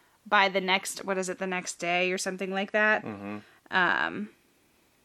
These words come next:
Speaker 1: that is the one who I want to be the high priest. Correct? Is that where
Speaker 2: Yeah,
Speaker 1: we're going?
Speaker 2: and it,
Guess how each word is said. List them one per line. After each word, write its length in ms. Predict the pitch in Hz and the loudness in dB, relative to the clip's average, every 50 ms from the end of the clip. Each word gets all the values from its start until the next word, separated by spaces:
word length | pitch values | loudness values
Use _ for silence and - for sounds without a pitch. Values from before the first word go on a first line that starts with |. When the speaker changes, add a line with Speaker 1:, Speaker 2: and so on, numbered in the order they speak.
| _ _ _ _ _ _ _ _ _ _ - | _ _ _ _ _ _ _ _ _ _ -14
Speaker 1:
that 300 | 180 165 196 180 202 208 | -2 2 4 6 6 6
is 160 | 208 214 196 | 4 2 2
the 80 | 214 208 | 2 2
one 300 | 226 233 208 196 208 202 | 4 6 4 4 4 2
who 180 | 185 220 208 | 0 2 4
I 160 | 196 185 196 | 6 6 4
want 480 | 202 190 180 180 190 190 196 - - - | 4 0 0 2 2 4 2 2 -2 -4
to 120 | - 247 208 | -4 -4 -4
be 440 | 175 196 196 196 196 190 185 190 - _ _ _ _ _ _ _ _ _ _ _ _ _ _ _ _ | -4 -4 -6 -6 -4 -4 -4 -4 -6 _ _ _ _ _ _ _ _ _ _ _ _ _ _ _ _
the 80 | 185 185 | -4 -2
high 220 | 185 185 180 - | 0 0 0 0
priest. 640 | - - 202 190 107 190 - - - - - - - _ _ _ _ _ _ _ _ _ _ - | 0 0 -2 -2 -2 -4 -6 -6 -8 -10 -12 -14 -18 _ _ _ _ _ _ _ _ _ _ -6
Correct? 420 | - 196 202 196 196 208 - - | -2 2 2 4 2 2 0 -4
Is 80 | 196 214 | -4 -2
that 120 | 208 - | 0 4
where 80 | 143 151 | 6 8
Speaker 2:
Yeah, 100 | 143 127 | 8 10
Speaker 1:
we're 60 | 120 | 8
going? 100 | 208 202 139 | 6 4 4
Speaker 2:
and 80 | 139 127 | 2 0
it, 100 | - | -2